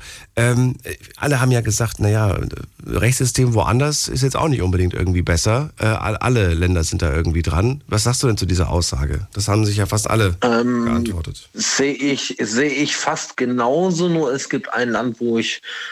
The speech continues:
Speaker 2: sagen muss, dass die halt einfach ein bisschen besser aufgestellt sind.
Speaker 1: Darf ich raten?
Speaker 2: Und dieses,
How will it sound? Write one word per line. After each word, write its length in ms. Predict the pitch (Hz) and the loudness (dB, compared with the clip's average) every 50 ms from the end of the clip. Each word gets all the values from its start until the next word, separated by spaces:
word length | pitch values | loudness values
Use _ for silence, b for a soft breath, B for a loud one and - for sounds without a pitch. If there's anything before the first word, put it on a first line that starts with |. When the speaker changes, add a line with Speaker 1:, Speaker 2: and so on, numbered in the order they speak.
| B B | B B
Speaker 2:
sagen 440 | - - - 123 131 135 131 135 127 | -4 -2 0 0 2 0 0 0 -2
muss, 160 | 123 113 - | -2 -4 -4
dass 160 | - 117 110 - | -4 -6 -6 -4
die 180 | - 120 101 113 | -4 -4 -2 -2
halt 120 | 110 - | -2 -2
einfach 300 | - - 110 98 98 95 | -2 -4 -2 -2 -4 -4
ein 160 | 104 107 101 85 | -2 -2 -2 -2
bisschen 320 | - - - - 101 85 | -2 -2 0 0 0 0
besser 300 | - 95 90 - - - | 0 0 0 0 -2 -2
aufgestellt 720 | - 90 90 - - - - - - - 82 80 80 76 | -2 -2 -4 -4 -6 -6 -6 -6 -4 -2 -2 -2 -2 -4
sind. 280 | - - 76 76 80 - | -4 -4 -4 -4 -2 0
Speaker 1:
Darf 120 | - - | 0 2
ich 160 | 139 120 120 120 | 2 2 2 2
raten? 340 | 117 127 151 - 226 240 | 2 0 0 0 -2 -2
Speaker 2:
Und 260 | - - 101 101 - - | -2 -2 -2 -2 -2 0
dieses, 480 | 110 - - - 117 - - - - | 0 0 2 0 0 0 -4 -6 -10